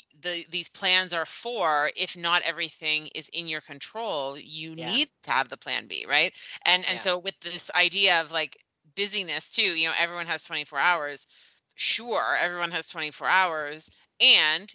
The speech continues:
Speaker 1: yes, absolutely, you choose how you spend a, the, the bulk of that time for
Speaker 2: Yep.
Speaker 1: sure, or at least
Speaker 2: Mm-hmm.
Speaker 1: a chunk of that time. But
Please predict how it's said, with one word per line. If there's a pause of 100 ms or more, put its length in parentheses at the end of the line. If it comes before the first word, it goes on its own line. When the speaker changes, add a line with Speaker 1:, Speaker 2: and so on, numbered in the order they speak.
Speaker 1:
yes,
absolutely,
you
choose
how
you
spend
a, (480)
the, (600)
the (140)
bulk
of
that
time
for
Speaker 2:
Yep.
Speaker 1:
sure, (360)
or
at
least
Speaker 2:
Mm-hmm.
Speaker 1:
a
chunk
of
that
time. (480)
But